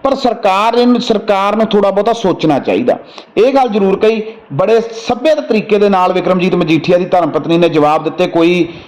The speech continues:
ਕਿਸੇ ਨੂੰ ਤੂੰ ਤੜਾਕ ਨਹੀਂ ਕੀਤੀ, ਜਿਵੇਂ ਇੱਕ ਵੱਡੇ ਘਰ ਦੀ ਧੀ ਆ ਉਸ ਤਰੀਕੇ ਦੇ ਨਾਲ, ਜਿਸ ਤਰੀਕੇ ਦੇ ਨਾਲ ਇੱਕ ਗੱਲ ਕਰਨੀ ਚਾਹੀਦੀ ਆ ਆਪਾਂ ਨੂੰ, ਵੇਖਦੇ ਆ ਇੱਕ ਸੰਸਕਾਰੀ, ਉਸ ਤਰੀਕੇ ਦੇ ਨਾਲ ਵਿਕਰਮਜੀਤ ਮਜੀਠੀਆ ਦੀ ਜਿਹੜੀ ਧਰਮ ਪਤਨੀ।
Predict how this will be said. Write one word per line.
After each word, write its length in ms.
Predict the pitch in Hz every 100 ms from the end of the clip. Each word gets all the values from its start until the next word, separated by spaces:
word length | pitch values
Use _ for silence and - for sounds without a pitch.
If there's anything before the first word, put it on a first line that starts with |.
| -
ਕਿਸੇ 260 | 165 175 175
ਨੂੰ 140 | 180
ਤੂੰ 280 | - 165 165
ਤੜਾਕ 340 | 170 175 170
ਨਹੀਂ 120 | 180 170
ਕੀਤੀ, 340 | 156 151 170
ਜਿਵੇਂ 240 | 151 165
ਇੱਕ 400 | 165 170 165 156 - - 147
ਵੱਡੇ 300 | 165 139 156
ਘਰ 180 | 190 160
ਦੀ 120 | 170
ਧੀ 320 | 170 156 170
ਆ 140 | 156 - - -
ਉਸ 180 | 180 202
ਤਰੀਕੇ 340 | 208 190 147 190
ਦੇ 80 |
ਨਾਲ, 200 | 185 175
ਜਿਸ 160 | 160 165
ਤਰੀਕੇ 300 | 190 196 208
ਦੇ 80 | 214
ਨਾਲ 200 | 190 202
ਇੱਕ 120 | 196
ਗੱਲ 280 | 165 165 185
ਕਰਨੀ 280 | 202 202 196
ਚਾਹੀਦੀ 400 | 202 214 233 208
ਆ 40 |
ਆਪਾਂ 220 | 185 180
ਨੂੰ, 140 | 170 143 - -
ਵੇਖਦੇ 420 | 147 185 185 202 190
ਆ 60 |
ਇੱਕ 400 | 165 160 139 - -
ਸੰਸਕਾਰੀ, 600 | 196 185 - 175 165 143 - -
ਉਸ 200 | 233 254
ਤਰੀਕੇ 320 | 262 220 - 196
ਦੇ 120 | 190
ਨਾਲ 240 | 175 170
ਵਿਕਰਮਜੀਤ 420 | 165 175 175 175
ਮਜੀਠੀਆ 520 | 170 151 151 151 165 160
ਦੀ 80 |
ਜਿਹੜੀ 160 | 156 170
ਧਰਮ 240 | 185 165
ਪਤਨੀ। 340 | 143 139 165